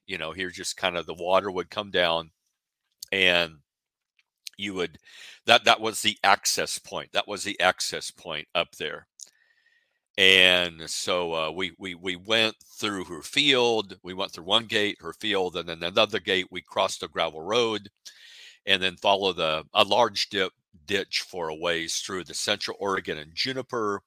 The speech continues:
and sagebrush, with a rise of rim rocks on the left. Up near the crest of those rocks was the gate, which, when open, water flowed down to her property.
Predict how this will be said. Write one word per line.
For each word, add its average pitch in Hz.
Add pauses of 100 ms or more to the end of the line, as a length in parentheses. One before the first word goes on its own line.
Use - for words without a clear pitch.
(600)
and 78
sagebrush, 98 (680)
with 92
a 85
rise 98
of 78
rim 113
rocks 101
on 85
the 78
left. 107 (460)
Up 123
near 175
the 131
crest -
of 107
those 92
rocks 101
was 87
the 90
gate, 110
which, 92
when 104
open, 82 (540)
water 107
flowed 95
down 92
to 80
her 90
property. 76